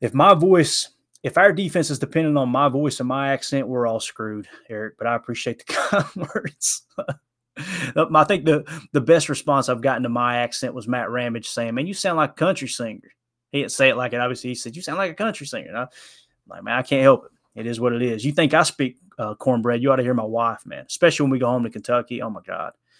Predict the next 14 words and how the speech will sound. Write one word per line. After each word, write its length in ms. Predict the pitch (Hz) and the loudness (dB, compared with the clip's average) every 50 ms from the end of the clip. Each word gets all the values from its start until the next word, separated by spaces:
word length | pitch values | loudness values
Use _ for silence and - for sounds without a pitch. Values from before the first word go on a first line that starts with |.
| _ _ - | _ _ 0
We 80 | 143 | 2
were 80 | 139 127 | 2 6
both 220 | 120 135 123 123 | 6 4 4 4
born 200 | 123 127 123 123 | 2 -2 -2 0
and 80 | 117 113 | 0 0
raised 260 | 117 120 120 117 - | 0 0 0 -2 -6
in 60 | 110 | -10
Kentucky, 480 | - - - 120 117 117 110 - - 104 | -14 -8 -2 0 0 0 0 -4 -10 -16
and 100 | 98 - _ _ _ _ _ _ - | -16 -16 _ _ _ _ _ _ 0
we 100 | 151 156 | 2 4
get 160 | 147 151 147 | 4 4 4
back 220 | 131 131 120 117 - | 4 0 0 2 2
home, 280 | 135 131 127 120 110 | 2 2 2 0 -2
man. 320 | 107 110 110 113 113 110 | -4 -6 -6 -8 -10 -10